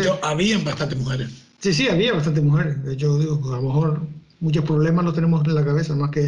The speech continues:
Speaker 2: en la realidad. Pero bueno.
Speaker 1: Bueno, pues yo cogería, eh, de la de, como dije antes, la de, la del treinta y uno me parece una obra de arte entera, los setenta minutos que dura creo que es. Pero si tuviera que darme con una escena,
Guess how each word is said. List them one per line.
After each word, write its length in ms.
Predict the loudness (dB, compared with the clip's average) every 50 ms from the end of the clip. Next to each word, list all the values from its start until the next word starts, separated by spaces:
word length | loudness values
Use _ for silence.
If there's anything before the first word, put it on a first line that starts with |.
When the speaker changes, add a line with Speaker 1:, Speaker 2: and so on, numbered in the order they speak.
| 0 -2
Speaker 2:
en 100 | -2 -4
la 60 | -4
realidad. 400 | -4 -6 -6 -6 -4 -4 -6 -6 -8 -12 -20 -20 _ _
Pero 140 | -10 -6 -6
bueno. 140 | -6 -6 -8 -14 -20 -20 _ _ _ _ _ _ -14 -12 -12 -12 -12 -14 -18 -20 -20 -20 -20 -18 -18 -20 -18 -8 -4
Speaker 1:
Bueno, 160 | -2 -2 0
pues 120 | 0 0 0
yo 120 | 0 0
cogería, 580 | 0 0 2 2 2 2 2 2 0 -2 -4 -4
eh, 540 | -6 -4 -2 -2 -2 -2 -2 -2 -2 -4 -6 -8 -10 -16 -20 -20 -20 -20 -16 -10
de 160 | -4 -2 -2 0
la 120 | 0 0
de, 140 | 0 0 0
como 160 | 0 0 0
dije 240 | 2 2 2 2 2
antes, 400 | 0 0 -2 -2 -2 -4 -2 -4
la 160 | -4 -4 -2
de, 720 | -2 -2 -2 -2 -2 -2 -2 -4 -6 -6 -8 -10 -10 -12 -14 -18 _ _ _ _ _ _ _ -10 -6
la 120 | -2 0 0
del 120 | 0 0
treinta 240 | -2 -2 0 0 2
y 100 | 2 2
uno 100 | 2 2
me 60 | 2
parece 480 | 2 2 2 0 0 0 0 0 -2 -4
una 320 | -4 -6 -6 -6 -4 -4
obra 220 | -4 -4 -4 -4
de 320 | -4 -4 -6 -4 -2 -2 -2
arte 220 | -2 -2 -2 -4
entera, 280 | -4 -2 -2 -2 -2 -2
los 120 | -2 -2
setenta 320 | -2 -2 0 0 0 0 -2
minutos 300 | -2 -2 -2 -4 -4 -2
que 60 | -2
dura 200 | -2 -2 -2 -2
creo 140 | -4 -4 -4
que 80 | -4 -6 -6
es. 60 | -8 -10 -14 -18 -16 -16 -16 -16 -8
Pero 140 | -4 -4 -2
si 120 | 0 0 0
tuviera 240 | 2 2 2 2
que 80 | 2 2
darme 260 | 2 2 2 2 2
con 160 | 2 0 0
una 220 | 2 0 0 0 -2
escena, 480 | -2 -2 0 0 0 0 -2 -2 -6